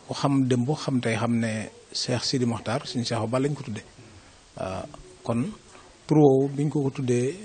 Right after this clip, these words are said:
euh, moom neex na ko lool. Dégg naa ci mag ñi wax ne Sëñ Baara tudd na ko ñaari doom. Ku njëkk dafa nelaw, moom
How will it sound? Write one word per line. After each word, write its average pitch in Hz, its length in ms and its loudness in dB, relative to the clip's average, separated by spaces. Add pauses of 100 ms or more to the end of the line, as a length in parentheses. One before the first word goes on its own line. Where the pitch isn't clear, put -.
euh, 110 420 -8
moom 123 360 0
neex 120 220 4
na 120 100 0
ko - 80 -2
lool. 110 240 0 (920)
Dégg 120 240 -2
naa 117 140 2
ci 127 120 -4
mag 120 200 2
ñi 117 240 0
wax 113 160 -2
ne 113 220 -4
Sëñ 131 240 -2
Baara 117 320 0 (160)
tudd 123 160 -2
na 117 160 2
ko 120 100 0
ñaari 113 340 0
doom. 110 160 -2 (840)
Ku - 80 -2
njëkk 120 320 -2
dafa 113 200 -2
nelaw, 107 280 0
moom 120 280 -4